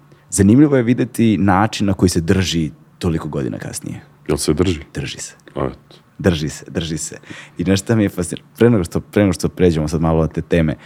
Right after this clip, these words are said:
Speaker 1: prvo pitanje koje je zapravo pravo, prvo pravo pitanje za tebe jeste,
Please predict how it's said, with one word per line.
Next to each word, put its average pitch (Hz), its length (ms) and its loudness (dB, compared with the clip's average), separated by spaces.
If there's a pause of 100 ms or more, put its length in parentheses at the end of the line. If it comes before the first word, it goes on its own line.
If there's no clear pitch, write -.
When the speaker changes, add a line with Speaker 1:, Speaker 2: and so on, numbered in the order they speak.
(600)
Speaker 1:
prvo 110 280 4
pitanje 87 540 0
koje 82 220 2
je 78 80 0
zapravo 82 400 0
pravo, 78 300 0
prvo 80 240 -2
pravo 78 260 0
pitanje 78 360 -2
za 62 100 -6
tebe 76 320 0
jeste, 78 420 -2